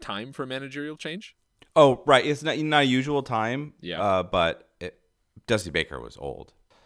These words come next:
Speaker 1: Sure, and he had, he had been brought on explicitly to try and soften their
Speaker 2: He's had a,
Speaker 1: image.
Speaker 2: you don't, yeah, and I, and he's like, "I don't have a co-, I don't have forever, so we'll see how long this,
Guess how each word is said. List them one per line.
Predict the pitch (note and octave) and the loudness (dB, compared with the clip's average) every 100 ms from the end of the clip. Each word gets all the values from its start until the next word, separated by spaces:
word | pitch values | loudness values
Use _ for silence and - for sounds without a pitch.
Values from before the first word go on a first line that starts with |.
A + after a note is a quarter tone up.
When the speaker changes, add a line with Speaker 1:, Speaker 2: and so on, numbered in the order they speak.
| _ | _
Speaker 1:
Sure, | - E3+ | -2 0
and | G#2 G#2+ | 0 -4
he | A2 | -4
had, | G#2+ | -4
he | F#2+ A2 | -4 -6
had | F#2+ | -6
been | F2+ | -8
brought | F2+ F2 | -8 -6
on | E2 E2+ D#2+ | -8 -10 -10
explicitly | C#2 - - F2+ F2+ C2+ D#2+ D#2 | -14 -16 -10 -10 -10 -12 -14 -14
to | - F2+ D2+ C#2+ C2 _ _ _ | -12 -12 -12 -14 -18 _ _ _
try | F2+ D#2 | -12 -12
and | D2 | -12
soften | - D#2+ - | -10 -10 -10
their | C#2+ | -10
Speaker 2:
He's | A2 G#2+ | -6 2
had | G2+ | 2
a, | E2+ | 2
Speaker 1:
image. | F2 | -4
Speaker 2:
you | F#2 | -6
don't, | G2 - _ _ _ _ _ | -8 -10 _ _ _ _ _
yeah, | G2+ E2 C2 - | -4 -4 -4 -8
and | G2 | -6
I, | A2 A2 | 0 0
and | G#2+ | -2
he's | A2+ A#2 | -6 -4
like, | A2 - | -6 0
"I | G#2+ | 0
don't | G#2 | 0
have | G2 F#2 | -2 -4
a | E2 | -4
co-, | F2 - | -8 -4
I | |
don't | G2 E2 | -4 -2
have | E2+ E2 D2+ - - _ - | -2 -2 -4 -14 -20 _ -20
forever, | - D2+ C2 B1+ - | -6 -4 -4 -8 -12
so | - C#2 B1+ B1+ | -16 -10 -10 -10
we'll | E2 D#2+ | -10 -8
see | F2 | -6
how | D2 D2+ | -6 -4
long | D2 C#2 B1+ | -6 -8 -12
this, | C2 - | -14 -18